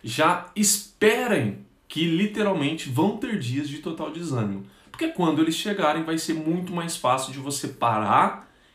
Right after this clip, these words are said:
e pensar, "O que que eu posso fazer num dia como esse?" E aí eu quero entrar nesse tema agora. Dias de total desânimo.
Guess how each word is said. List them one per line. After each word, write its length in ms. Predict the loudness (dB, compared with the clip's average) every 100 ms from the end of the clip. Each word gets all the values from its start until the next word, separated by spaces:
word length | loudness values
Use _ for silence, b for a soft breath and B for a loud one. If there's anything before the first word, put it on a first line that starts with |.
| B
e 60 |
pensar, 680 | -6 -4 -2 -2 -2 -4 -16 _ _
"O 40 | -12
que 100 | -6
que 60 |
eu 80 | -4
posso 260 | -2 -4 -2
fazer 220 | -2 0
num 120 | 0
dia 200 | 0 -2
como 300 | -2 -2 -2
esse?" 340 | -4 -8 -16 -18 _ _ -8
E 100 | -2
aí 340 | 2 2 0
eu 120 | -2
quero 240 | -6 -6 -6 -8 -8
entrar 320 | -6 -4 -4
nesse 300 | -4 -6 -6
tema 220 | -6 -4
agora. 320 | -2 -2 -4 -8 -20 B B B B
Dias 280 | -2 0 0
de 140 | -2
total 340 | -4 -4 -2 -2
desânimo. 640 | -4 -2 -2 -2 -6